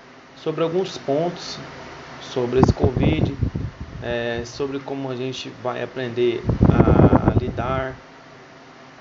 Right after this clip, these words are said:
com essa situação, planejamentos pra gente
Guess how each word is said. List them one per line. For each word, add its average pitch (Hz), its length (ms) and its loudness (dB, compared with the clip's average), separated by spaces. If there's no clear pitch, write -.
com 120 80 -6
essa 120 180 -8
situação, 131 800 -8
planejamentos 127 720 2
pra 117 280 0
gente 117 720 -2